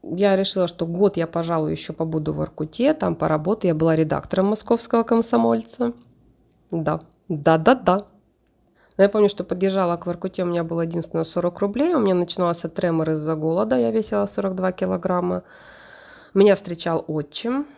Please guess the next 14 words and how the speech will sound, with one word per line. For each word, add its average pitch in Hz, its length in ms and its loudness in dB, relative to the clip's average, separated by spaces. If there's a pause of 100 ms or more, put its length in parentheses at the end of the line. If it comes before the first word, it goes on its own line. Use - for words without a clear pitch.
(140)
он 180 180 -2
на 180 60 0
меня 175 240 -2
посмотрел, 180 560 -4
говорит: 180 300 -4
«Домой 196 420 2
есть 202 320 -2
и - 20 -10
спать, - 360 -10 (180)
все». - 340 -8 (580)
И 180 140 0
помню, 180 1200 -2 (160)
я 180 280 0
так 165 240 -8